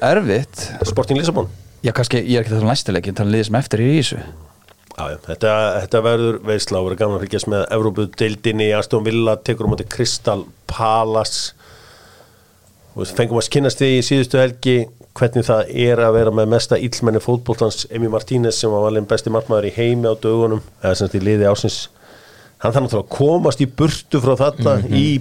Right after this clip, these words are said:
Speaker 2: big game umhverfi um hverja helgi. Hvaða lið á að taka?
Speaker 1: Tottenham.
Speaker 3: Já,
Speaker 2: Já.
Speaker 3: ég er það líka.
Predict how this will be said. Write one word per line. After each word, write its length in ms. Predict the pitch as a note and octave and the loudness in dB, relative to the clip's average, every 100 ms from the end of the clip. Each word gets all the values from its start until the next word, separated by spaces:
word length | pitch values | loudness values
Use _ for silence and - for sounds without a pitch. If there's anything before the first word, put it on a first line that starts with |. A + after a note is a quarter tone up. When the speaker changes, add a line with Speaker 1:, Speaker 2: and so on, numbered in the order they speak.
| - | 0
Speaker 2:
big 220 | D3 D3 - | -2 -2 -4
game 320 | D3 C#3+ C#3 | 0 2 2
umhverfi 540 | C#3+ C#3+ C#3+ C#3 C3+ C3 | -2 -2 0 2 2 0
um 80 | A#2 | 0
hverja 240 | C#3 C3+ | 2 2
helgi. 380 | A2+ C#3 - C#3+ - - - - - - - - - - - - - | 2 0 -2 -4 -4 -10 -20 -20 -20 -20 -18 -14 -14 -16 -20 -20 0
Hvaða 160 | D3+ D3+ | 2 4
lið 160 | D#3+ | 4
á 20 | |
að 80 | C#3 | 4
taka? 180 | C3+ C#2+ - - - - - - | 2 -4 -8 -20 -20 -20 -20 -2
Speaker 1:
Tottenham. 320 | C#3 B2+ B2 B2 - - | 2 2 2 -2 -8 -8
Speaker 3:
Já, 140 | - - - - - - - - - - | -8 -8 -10 -14 -20 -18 -18 -20 -20 -10
Speaker 2:
Já. 140 | - | -4
Speaker 3:
ég 80 | - | -4
er 80 | - | -4
það 120 | F#2 - | -4 -4
líka. 180 | G#2+ | -6